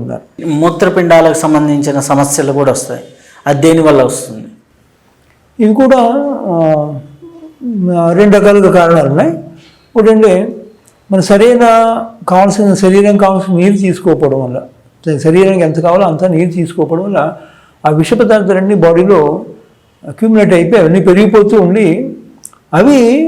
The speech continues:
Speaker 1: బయటకు తీసుకురావడానికి అవి నిరంతరం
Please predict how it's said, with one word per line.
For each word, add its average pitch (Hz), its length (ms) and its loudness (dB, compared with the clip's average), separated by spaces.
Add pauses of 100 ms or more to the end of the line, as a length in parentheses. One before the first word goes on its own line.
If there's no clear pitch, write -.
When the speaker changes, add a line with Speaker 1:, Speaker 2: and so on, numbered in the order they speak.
(460)
Speaker 1:
బయటకు 202 340 2
తీసుకురావడానికి 208 760 0 (680)
అవి 143 120 -6 (160)
నిరంతరం 202 500 2